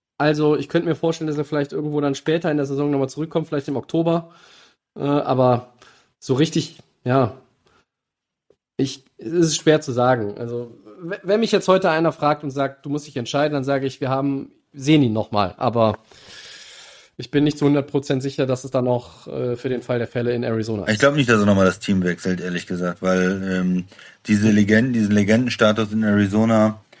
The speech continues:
Speaker 2: und, äh, zu einem anderen Team zu gehen, ich glaub, das hat er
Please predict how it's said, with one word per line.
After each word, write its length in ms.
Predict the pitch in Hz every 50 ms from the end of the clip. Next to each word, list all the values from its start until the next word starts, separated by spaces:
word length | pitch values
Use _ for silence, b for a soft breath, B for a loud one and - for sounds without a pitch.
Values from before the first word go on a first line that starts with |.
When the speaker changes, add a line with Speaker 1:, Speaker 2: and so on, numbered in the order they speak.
| b b b b _ _
Speaker 2:
und, 580 | 104 101 98 95 95 95 92 92 95 - - _ -
äh, 340 | 85 85 87 85 69 73 95
zu 80 | -
einem 160 | 110 107 104
anderen 280 | 104 101 107 110 110 107
Team 200 | 104 110 107 104
zu 120 | - 107
gehen, 360 | 95 98 104 107 104 104 101 101 B B B B
ich 80 | B -
glaub, 200 | - 107 98 92
das 180 | 110 104 98 110
hat 100 | 113 107
er 280 | 107 104 104 101 101